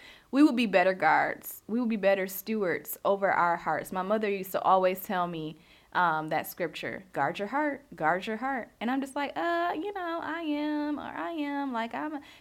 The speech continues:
and, and no, like, literally, if I cared more about myself, if I knew the value that I held within me, if I knew my worth, I would have been, the, psh, let me tell you, nobody would have been getting through, okay? Unless God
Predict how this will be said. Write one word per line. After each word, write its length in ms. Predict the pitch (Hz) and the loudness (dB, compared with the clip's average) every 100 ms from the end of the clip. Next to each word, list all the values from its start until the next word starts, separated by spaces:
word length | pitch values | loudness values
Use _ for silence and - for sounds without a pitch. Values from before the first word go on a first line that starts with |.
| - | -4
and, 360 | 226 226 220 - | 0 0 0 0
and 240 | 226 220 | 0 2
no, 300 | 226 226 170 | 2 2 2
like, 320 | 175 175 147 - - | 0 -2 -2 -10 -12
literally, 640 | 180 214 233 247 240 - | -2 2 2 2 -2 -2
if 100 | - | 0
I 100 | 208 | 0
cared 440 | 196 - 208 233 233 | 0 -2 0 2 2
more 180 | 233 | 2
about 220 | 214 214 190 | 4 4 4
myself, 420 | 180 - 190 214 | 2 2 2 2
if 160 | - | 4
I 120 | 202 190 | 6 4
knew 440 | 175 196 226 240 - - - | 2 -2 0 -2 -6 -20 -6
the 120 | - 180 | 0 2
value 400 | 175 175 202 208 | 8 8 8 6
that 100 | 170 | 4
I 80 | |
held 440 | 165 190 185 202 165 | 2 0 2 4 2
within 380 | 170 170 208 262 | -2 -2 2 4
me, 280 | 285 320 - _ _ _ _ _ _ _ - | 6 4 0 _ _ _ _ _ _ _ -8
if 140 | 240 233 | 0 6
I 100 | 208 | 6
knew 220 | 196 254 | 6 2
my 180 | 240 180 | 4 2
worth, 480 | 160 180 302 349 - | 2 0 0 -2 2
I 120 | - | 2
would 160 | 403 247 | 4 2
have 140 | 196 | 0
been, 260 | 180 170 147 | 0 0 -2
the, 100 | - | -6
psh, 240 | - - - _ - | -8 -8 -10 _ -4
let 120 | 240 269 | 0 0
me 80 | |
tell 180 | 226 180 | 0 0
you, 140 | 156 170 | 0 8
nobody 480 | 214 330 285 233 | 10 12 12 10
would 120 | 220 196 | 6 4
have 100 | 185 | 4
been 140 | 190 | 2
getting 260 | 185 151 175 | 2 0 -2
through, 340 | 185 151 156 | 2 2 2
okay? 400 | 180 - 254 233 | 2 6 6 8
Unless 340 | 185 196 208 | 6 6 6
God 400 | 208 208 247 247 | 6 10 12 10